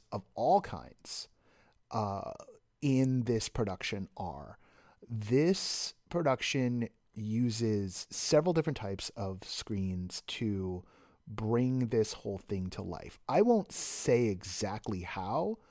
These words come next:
uh, and it's very obvious the second you see, uh, some of them what's going on, so I, that's not really a spoiler. But what impressed me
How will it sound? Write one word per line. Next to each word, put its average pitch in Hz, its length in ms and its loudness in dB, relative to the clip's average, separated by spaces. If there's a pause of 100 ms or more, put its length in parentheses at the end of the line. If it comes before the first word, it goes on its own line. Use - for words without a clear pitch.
(520)
uh, 110 280 4 (100)
and 151 100 8
it's 120 140 2
very 147 340 10
obvious 120 380 8
the 113 60 -2
second 113 300 -4
you 104 120 0
see, 104 600 -2
uh, 101 200 -6
some 139 200 4
of 117 60 4
them 98 160 0
what's 92 160 -6
going - 260 -8
on, 131 420 4
so 104 200 0
I, 92 160 -4
that's 127 240 0
not - 100 -4
really 110 540 2
a - 60 -14
spoiler. - 640 -4 (480)
But 143 240 2
what 151 180 4
impressed 143 500 0
me 120 300 2